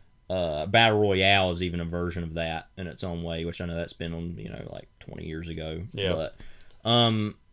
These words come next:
Speaker 1: but yeah, I think that those action movies especially have influenced, uh, Western art or movies,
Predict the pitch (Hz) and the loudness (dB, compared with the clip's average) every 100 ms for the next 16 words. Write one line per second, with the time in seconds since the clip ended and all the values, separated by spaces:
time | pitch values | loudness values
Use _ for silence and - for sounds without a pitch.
0 | - 151 147 151 131 135 - 185 - 151 | 0 2 8 10 10 8 6 0 2 2
1 | 123 117 131 135 110 117 98 101 92 131 | 4 6 6 6 2 -6 -8 -12 -4 2
2 | 143 120 131 120 113 98 - 123 123 - | 2 2 2 4 2 0 0 2 2 2
3 | 98 95 98 92 92 - 110 113 107 - | 0 2 0 -2 -4 -4 0 0 0 -4
4 | - - - - _ _ _ _ _ _ | -8 -10 -16 -20 _ _ _ _ _ _
5 | _ _ - _ - 123 117 107 98 110 | _ _ -20 _ 0 4 6 6 2 0
6 | 113 123 - - 113 101 92 92 - - | 4 4 4 0 0 0 -2 -4 -6 -20
7 | - - _ _ - - - - - - | -20 -20 _ _ -20 -20 -20 -20 -20 -10
8 | - 104 87 92 - - 107 98 98 101 | 2 4 4 2 -4 -6 -2 0 2 2
9 | 92 87 87 - - | 2 -2 -2 -4 -4